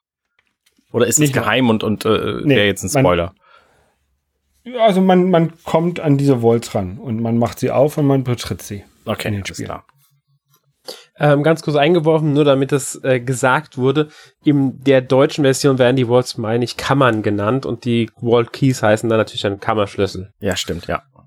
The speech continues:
Speaker 3: Nur um das erwähnt zu haben, damit dann auch jeder weiß, was gemeint ist, falls man jetzt die deutsche Version gespielt hat, ähm, und mit dem Begriff Vault jetzt nichts anfangen kann.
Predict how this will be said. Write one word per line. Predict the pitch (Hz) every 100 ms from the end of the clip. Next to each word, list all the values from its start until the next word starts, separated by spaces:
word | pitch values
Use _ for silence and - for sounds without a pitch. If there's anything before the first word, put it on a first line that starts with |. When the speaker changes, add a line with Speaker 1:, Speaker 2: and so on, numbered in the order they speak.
| _
Speaker 3:
Nur | 143 151
um | 151
das | 147 -
erwähnt | 131 127 135
zu | - 127
haben, | 120 123 131
damit | 123 127 117
dann | 117
auch | 85 110
jeder | 120 123 117 101
weiß, | 110 113
was | 120 -
gemeint | 117 120 135
ist, |
falls | - 120
man | 123
jetzt | 117
die | 117
deutsche | 131 131
Version | 139 135 127
gespielt | 123 - 127 127
hat, | 123 - - - - _ _
ähm, | 127 120 120 117 117 117 -
und | 131 120
mit | 120 120
dem |
Begriff | 113 120 123
Vault | 120 120 123
jetzt | 120 120
nichts | 113
anfangen | - 127 - 113
kann. | 117 123